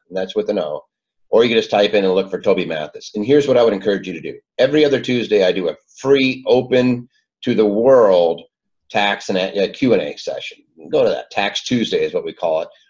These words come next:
We answer about two hundred questions. It's just nonstop rock and roll. And you can ask any tax question you want.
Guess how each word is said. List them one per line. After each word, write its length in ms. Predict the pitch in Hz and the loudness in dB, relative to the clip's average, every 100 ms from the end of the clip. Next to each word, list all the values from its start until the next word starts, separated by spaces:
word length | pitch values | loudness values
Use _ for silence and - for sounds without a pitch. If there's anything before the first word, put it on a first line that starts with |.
| _ | _
We 100 | 110 | -2
answer 240 | 127 117 113 | 0 2 2
about 200 | 101 92 | 0 -2
two 140 | 120 | 0
hundred 240 | 107 98 - | 2 2 0
questions. 460 | 90 85 - 92 123 | 0 0 -6 -8 -4
It's 240 | 131 - | -4 -4
just 380 | - 110 98 - | -2 0 0 -2
nonstop 720 | 92 87 87 - 80 80 80 | -4 -2 -6 -6 -6 -6 -6
rock 260 | 80 80 - | -6 -6 -8
and 120 | 87 | -10
roll. 200 | 87 - | -6 -4
And 80 | 101 | -4
you 80 | 117 | -2
can 100 | 120 | 0
ask 240 | 110 - | 0 0
any 300 | 110 104 92 _ | -2 -4 -6 _
tax 280 | 113 127 - | -4 -4 -4
question 380 | - 101 - 101 | 0 0 -2 -8
you 120 | 87 | -4
want. 220 | 110 101 | -4 -4